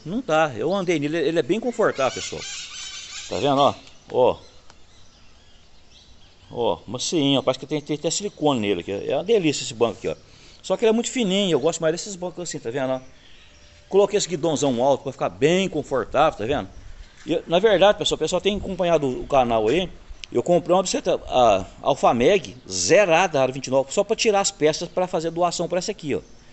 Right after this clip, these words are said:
Né? Então, o que que eu tirei da, da, da bicicleta da, da Alfa Mag lá?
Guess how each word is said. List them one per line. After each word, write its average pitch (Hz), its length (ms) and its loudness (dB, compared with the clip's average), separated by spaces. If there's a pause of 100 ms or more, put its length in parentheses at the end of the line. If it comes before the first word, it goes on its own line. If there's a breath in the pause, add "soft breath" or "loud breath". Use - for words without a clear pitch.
(400 soft breath)
Né? 127 100 -2
Então, 202 200 2
o - 20 -2
que 240 100 -8
que 233 80 -2
eu 196 40 4
tirei 151 280 0
da, 120 200 4
da, 113 180 2
da 107 180 -4
bicicleta - 380 -6
da, 101 220 -2 (160)
da 98 80 -2
Alfa 107 260 0
Mag 98 240 -4
lá? 87 140 -4